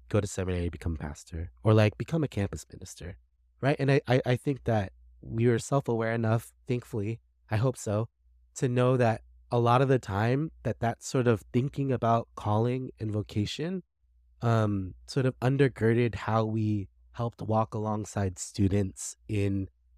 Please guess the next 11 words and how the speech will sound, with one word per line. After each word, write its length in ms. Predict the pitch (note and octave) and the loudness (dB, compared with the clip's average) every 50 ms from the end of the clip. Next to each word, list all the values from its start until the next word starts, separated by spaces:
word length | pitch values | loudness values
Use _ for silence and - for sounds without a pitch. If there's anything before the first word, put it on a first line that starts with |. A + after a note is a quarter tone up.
| _ _ | _ _
our 140 | - G2+ G#2 | -2 -2 0
ministries 600 | F#2 F#2+ G2 G2 G#2 - - - - F#2+ F#2 F2 | 0 0 0 0 0 -2 -2 -4 -6 -6 -6 -6
themselves, 640 | - F#2 E2 D#2+ - - G2 F2+ F2+ - - - - | -6 -8 -10 -10 -10 -10 -10 -12 -12 -14 -18 -12 -6
that 260 | - A2+ G2+ F2+ - - - - - - _ _ - | -2 -2 -2 -2 -6 -12 -18 -20 -20 -20 _ _ -4
we 140 | B2+ C3 C3 | 0 2 2
were 120 | C3 C3+ | 2 2
unintentionally 640 | A#2 C3+ D3 D3 C#3 - C3+ B2+ B2+ - - A#2 G#2+ | 2 2 4 4 2 2 0 -2 -2 -2 -2 -2 -2
sort 240 | - - B2 A2+ A#2 | 0 0 2 2 2
of, 160 | A2 F#2+ - | 2 2 2
like, 260 | G#2 G2+ G2 - - _ _ _ _ _ _ _ | 0 0 0 -2 -4 _ _ _ _ _ _ _
perpetuating 920 | - - A2+ - B2 B2+ A#2+ - B2+ A#2 A#2 A2+ A2+ A2 A2 A2 G#2 G2+ | -6 -6 -4 -2 -2 -4 -2 0 0 2 2 4 4 2 2 0 -2 -4